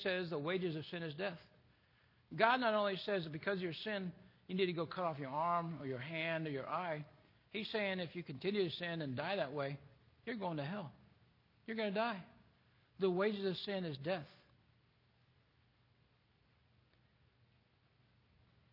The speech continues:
You know, we think about all the different things in this life that we kind of figure out as life goes on. One of those things, I think, is the law of gravity.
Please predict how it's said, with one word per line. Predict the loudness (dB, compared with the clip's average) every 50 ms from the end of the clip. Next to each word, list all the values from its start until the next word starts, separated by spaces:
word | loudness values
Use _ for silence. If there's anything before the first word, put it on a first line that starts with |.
| _ _ _ _ _ _ _ _ _ _ _ _ _ -2
You | 0
know, | 2 4 4 4 4 2 0 -4 -8 -12 -18 -20 -20 -20 -20 -20 _ _ _ _ _ -8
we | -4 0
think | 0 2 2
about | 4 4 4 4
all | 6 4 4 4
the | 2 0
different | 0 -2 -2 -4 -6 -4
things | -4 -2 -2 -2 -4
in | -4
this | -6 -4 0 2
life | 2 2 2 0
that | -4 -6
we |
kind | -4 -4 -4 -4
of | -4 -4
figure | -4 -4 0 4 4
out | 6 6 4 2 -2 -10 -18 -10 -6
as | -4 -2
life | 0 0 0 0 0
goes | -4 -4 -2
on. | -2 0 0 0 -2 -4 -6 -10 -20 -20 -20 -20 -20 -20 -20 -20 _ _ _ _ _ _
One | -4 -2
of | 0 2
those | 2 0 0 -2
things, | -4 -2 -2 -2
I | -2 -2
think, | -2 -2 -2 -2
is | -2 -2
the | 0
law | 2 4 4 4
of | 4
gravity. | 2 2 0 0 -2 -4 -8